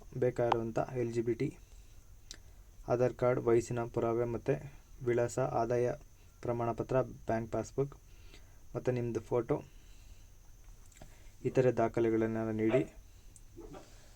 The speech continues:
ಮತ್ತು ಇನ್ನು ಈ ಯೋಜನೆಯ ಪ್ರಮುಖ ವೈಶಿಷ್ಟ್ಯಗಳು ಅಂದರೆ ಹೈಲೈಟ್ಸನ್ನು ನೋಡೋದಾದ್ರೆ,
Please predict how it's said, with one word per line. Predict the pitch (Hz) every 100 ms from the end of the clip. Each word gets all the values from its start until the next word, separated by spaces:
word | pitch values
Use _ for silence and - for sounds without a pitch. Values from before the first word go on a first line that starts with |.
| - -
ಮತ್ತು | 120 - - - - - - _ _ - - _ - - _ 233 233 _ _ _ _ _ 453 _ _ _ 466 - _ _ - _ _ _ - _ _ _ _ _ - - - - - - - - - - - 139
ಇನ್ನು | 135 143 139 -
ಈ | 123 127
ಯೋಜನೆಯ | 117 110 110 117 139
ಪ್ರಮುಖ | - 113 113 -
ವೈಶಿಷ್ಟ್ಯಗಳು | 113 107 104 113 - 104 104
ಅಂದರೆ | - - 113 139 - - - - -
ಹೈಲೈಟ್ಸನ್ನು | 113 113 110 - 104
ನೋಡೋದಾದ್ರೆ, | 104 101 101 101 135 -